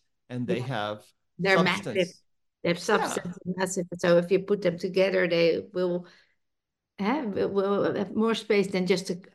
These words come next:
Speaker 2: a sugar, uh, cup, but a su-, sugar block. But, but you're saying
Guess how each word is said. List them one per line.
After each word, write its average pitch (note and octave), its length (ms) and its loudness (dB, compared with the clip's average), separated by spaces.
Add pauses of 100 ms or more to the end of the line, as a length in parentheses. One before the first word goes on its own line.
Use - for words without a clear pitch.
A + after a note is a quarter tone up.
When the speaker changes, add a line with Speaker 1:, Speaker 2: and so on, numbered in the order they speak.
Speaker 2:
a F#3 40 -4
sugar, D#3+ 840 2
uh, - 40 -18 (400)
cup, D3 280 -2
but E3+ 260 0
a E3+ 220 0
su-, F3+ 220 -4
sugar E3 280 -2
block. D3+ 280 -2
But, F3+ 220 -2
but F#3+ 160 0
you're G#3 160 8
saying G3+ 520 2